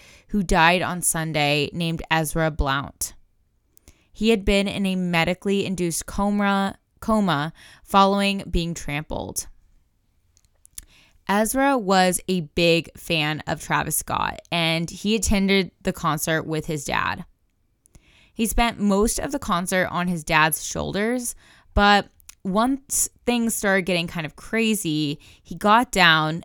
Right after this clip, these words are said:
and his dad actually passed out from lack of oxygen. Once his dad woke up, Ezra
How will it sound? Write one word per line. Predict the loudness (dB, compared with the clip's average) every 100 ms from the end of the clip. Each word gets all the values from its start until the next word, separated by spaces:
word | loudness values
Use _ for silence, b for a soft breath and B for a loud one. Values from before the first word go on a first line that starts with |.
| _
and | -2 -2
his | -4
dad | 2 6 6 6
actually | 2 0 -2 -4
passed | -4 0 4 4 2 -4
out | -2 0 -2
from | -6 -6
lack | 0 0 0 -6
of | -4
oxygen. | -2 -2 -4 -10 -6 -6 -6 -14 -16 _ _ _ _ _ b b b b _
Once | -2 0
his | -2 0
dad | 4 4 4
woke | -2 0
up, | 0 0 0 -4 -4 _ _ _
Ezra | -2 0 0 2 2